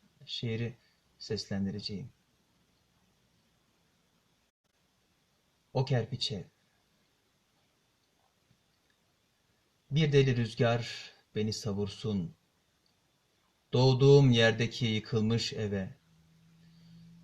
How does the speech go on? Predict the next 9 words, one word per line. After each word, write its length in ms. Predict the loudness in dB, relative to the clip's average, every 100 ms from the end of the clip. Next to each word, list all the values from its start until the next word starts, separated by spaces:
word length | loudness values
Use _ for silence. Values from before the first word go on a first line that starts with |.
| -20
Külleri 480 | -2 2 4 2 6
dağılsın 720 | 10 10 8 4 2 4 2
hatıraların, 1120 | -2 -2 0 0 0 0 2 0 -2 -2 -6 -12 -20 -20 -20 -20 -20 -20 _ _ -10
çocukluk 600 | -2 2 2 2 -2 -2
çağındaki 640 | 0 4 4 4 2 0 0
yaşananların. 840 | -2 -4 -6 -6 -8 -10 -14 -18 -20 _ _ _ _ _ _ _ _ _ _ _ _ _ _ _ _ _ _ _ _ _ _ _ _ _ -2
Babaannemle 960 | 4 6 6 6 4 4 4 0 -4 -18 -6
dedem 300 | 0 2 2
yaşıyorlarken 1000 | 0 0 0 2 4 2 0 -2 -4